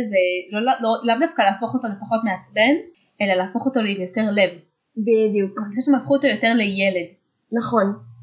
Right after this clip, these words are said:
Speaker 2: אבל זה גם נורא יפה לדעתי.
Speaker 1: זה הדרך.
Speaker 2: זה הדרך.
Speaker 1: הטובה ביותר לעשות את זה,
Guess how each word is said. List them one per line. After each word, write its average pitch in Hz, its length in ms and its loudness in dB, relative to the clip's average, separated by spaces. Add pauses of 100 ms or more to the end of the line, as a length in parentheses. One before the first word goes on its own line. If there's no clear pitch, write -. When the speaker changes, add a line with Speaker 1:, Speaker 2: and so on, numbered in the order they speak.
(420)
Speaker 2:
אבל 233 200 4
זה 226 160 2
גם 262 200 2
נורא 349 220 2
יפה 214 260 -2
לדעתי. 180 600 -4 (440)
Speaker 1:
זה 208 80 0 (180)
הדרך. 247 340 2 (220)
Speaker 2:
זה 214 200 2
הדרך. 220 340 4
Speaker 1:
הטובה 208 200 2
ביותר 247 300 4
לעשות 240 340 2
את 220 60 0
זה, 175 60 -2